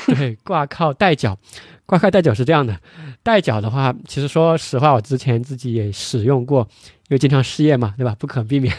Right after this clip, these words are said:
的要，<laughs> 呃，都很心酸，说起来不可避免会，会用到这个。这个代缴的话，其实，呃，直接来说，就是在淘宝上就可以有很多这样的一个，当然在全国也有很多这样的一些，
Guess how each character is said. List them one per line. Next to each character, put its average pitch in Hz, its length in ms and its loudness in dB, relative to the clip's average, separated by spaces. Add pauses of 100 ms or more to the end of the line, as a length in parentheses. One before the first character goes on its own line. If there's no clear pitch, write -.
的 - 160 -8
要， 160 120 2 (800)
<laughs> 262 800 -4
呃， 123 200 -10 (160)
都 143 140 0
很 131 140 0
心 139 240 0
酸， 135 200 -2
说 110 140 -8
起 113 140 -10
来 107 200 -6
不 - 120 -6
可 139 100 0
避 139 160 2
免 110 180 2
会， 113 220 0 (800)
会 - 180 -2
用 120 120 2
到 110 120 -2
这 104 140 -6
个。 123 80 -10 (540)
这 - 80 -20
个 - 40 -8
代 190 120 4
缴 139 100 4
的 107 80 4
话， 117 140 6
其 - 160 0
实， 127 640 2
呃， 151 180 -6
直 135 140 -6
接 143 140 0
来 127 120 0
说， 139 220 0
就 139 80 -2
是 139 80 0
在 131 140 0
淘 127 160 0
宝 135 120 2
上 120 160 2
就 117 120 -2
可 - 120 -4
以 117 100 2
有 110 100 0
很 107 160 -2
多 107 180 -2
这 113 100 -4
样 110 100 -2
的 104 140 -4
一 101 80 -4
个， 107 200 -4
当 127 180 -2
然 127 100 0
在 127 180 2 (260)
全 127 200 0
国 127 140 0
也 123 80 2
有 127 80 2
很 107 100 -4
多 107 120 -2
这 117 100 -2
样 117 100 0
的 110 80 -2
一 107 60 -2
些， 120 420 0